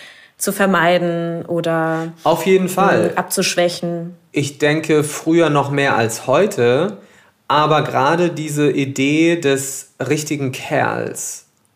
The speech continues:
Speaker 2: ist ja
Speaker 1: Mhm.
Speaker 2: auch eine durchaus attraktive für ganz viele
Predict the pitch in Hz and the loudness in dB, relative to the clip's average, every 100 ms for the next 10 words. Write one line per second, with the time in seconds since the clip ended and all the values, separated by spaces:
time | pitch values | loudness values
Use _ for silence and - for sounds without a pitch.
0 | _ _ _ _ _ _ _ _ - 139 | _ _ _ _ _ _ _ _ -2 -2
1 | 139 143 131 120 123 127 131 - - _ | 0 2 4 4 4 2 0 -12 -20 _
2 | - 127 127 123 131 131 123 123 - 120 | -4 0 0 0 0 0 -2 -4 -4 -6
3 | 117 117 - - 139 127 123 123 - 117 | -4 -6 -8 -10 -8 -2 0 0 -4 -2
4 | 117 117 - 123 117 117 117 117 | -2 -4 -6 -6 -2 0 0 -2